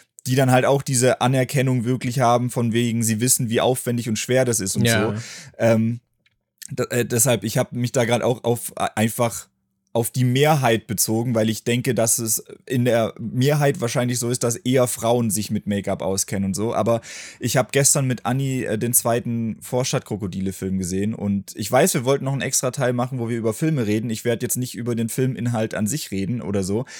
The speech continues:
Speaker 1: Äh, äh, das passt nur grad zum Thema. Dieser Film, ich hab mich so wirklich, der hat so voll diesen pubertären Humor und, äh,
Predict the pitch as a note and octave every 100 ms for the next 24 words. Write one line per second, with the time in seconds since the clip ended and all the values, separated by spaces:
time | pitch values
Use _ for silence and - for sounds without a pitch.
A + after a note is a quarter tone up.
0 | - - - - B2 - A#2 - - C#3+
1 | - B2 B2 - A2 - C#3 C3 G2+ C#3
2 | - - - - - _ _ _ _ _
3 | - B2+ B2+ C3+ - D#3 C#3 D#3 F#3 -
4 | A#2+ C#3 - D3+ - C#3 A#2+ C#3 E3+ F3
5 | D3+ - - C3+ C#3 D3+ C3+ - - E3
6 | F#3 E3 D#3+ - D#3 D3 - D3 D#3 D#3+
7 | D3+ C#3+ D#3+ E3 E3 C#3 C#3 C3+ - B2+
8 | B2 A#2+